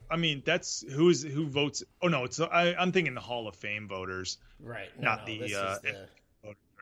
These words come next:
Speaker 1: They're, I was, I was thinking about, you know, guys who should take away there. But, but anyway, but there's always people. There's, there's guys that don't know what they're talking about. There's people that,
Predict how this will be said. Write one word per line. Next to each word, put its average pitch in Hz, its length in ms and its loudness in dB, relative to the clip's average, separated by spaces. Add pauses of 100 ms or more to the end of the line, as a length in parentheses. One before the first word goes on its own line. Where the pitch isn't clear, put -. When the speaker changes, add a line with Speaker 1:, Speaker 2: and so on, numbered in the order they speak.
(160)
Speaker 1:
They're, 107 140 -8 (1600)
I 131 120 4
was, 135 220 4
I 139 100 4
was 139 140 0
thinking 127 220 2
about, 113 300 2
you 135 120 -2
know, 113 120 0
guys 113 280 2
who 123 80 -10
should 107 220 -4
take 123 240 0
away 110 220 -4
there. 104 120 -6
But, 127 140 -2
but 202 100 0
anyway, 120 440 2 (360)
but 220 120 4
there's 240 160 6
always 277 320 4
people. 147 280 -2
There's, 190 360 2
there's 208 180 2
guys 170 380 4
that 165 200 -2
don't 156 360 0 (120)
know 143 200 4
what 151 180 4
they're 143 80 0
talking 110 380 -6
about. 123 160 -4
There's 143 120 -2
people 156 320 2
that, 147 200 4